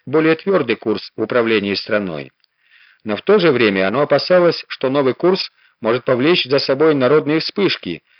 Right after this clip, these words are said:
с которыми ему придётся бороться вооружённой силой.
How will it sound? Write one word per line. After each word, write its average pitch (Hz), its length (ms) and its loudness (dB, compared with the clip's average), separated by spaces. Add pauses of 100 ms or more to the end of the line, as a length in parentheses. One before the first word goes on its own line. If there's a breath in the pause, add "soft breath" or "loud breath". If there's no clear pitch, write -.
(100)
с - 100 -16
которыми 170 480 2
ему 139 180 0
придётся 143 440 0
бороться 139 460 0
вооружённой 135 600 2
силой. 80 460 -6